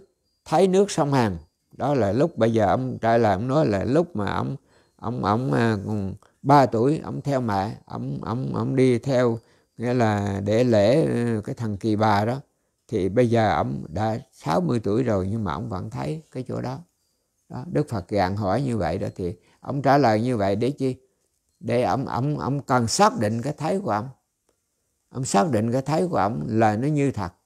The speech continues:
còn cái sự vật ngoài nó thay đổi, nhưng mà ông không thay đổi. Nhưng mà nếu ông không thấy cái thấy ông á, thì ông sẽ khổ sở, ông thương tiếc. Một là ông nói mình thấy như thế này, mình thấy như thế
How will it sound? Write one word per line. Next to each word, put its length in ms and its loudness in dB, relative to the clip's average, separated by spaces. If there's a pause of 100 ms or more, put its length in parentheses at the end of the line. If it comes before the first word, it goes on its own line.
còn 240 0
cái 100 -2
sự 260 4
vật 220 -2
ngoài 200 -2
nó 200 -4
thay 220 -4
đổi, 240 -2 (360)
nhưng 140 -4
mà 100 -2
ông 80 -6
không 160 -6
thay 200 -2
đổi. 180 -2 (360)
Nhưng 180 4
mà 100 6
nếu 240 4
ông 340 -2
không 240 -2
thấy 260 4
cái 120 2
thấy 280 2
ông 260 4
á, 120 -4 (460)
thì 220 0
ông 200 -2
sẽ 180 -6 (140)
khổ 280 4
sở, 360 0
ông 180 -4
thương 300 -2
tiếc. 320 -4 (380)
Một 260 2
là 220 4
ông 180 0
nói 160 0
mình 220 0
thấy 240 -2
như 140 0
thế 220 -4
này, 320 0
mình 200 -4
thấy 180 -2
như 200 -2
thế 240 -4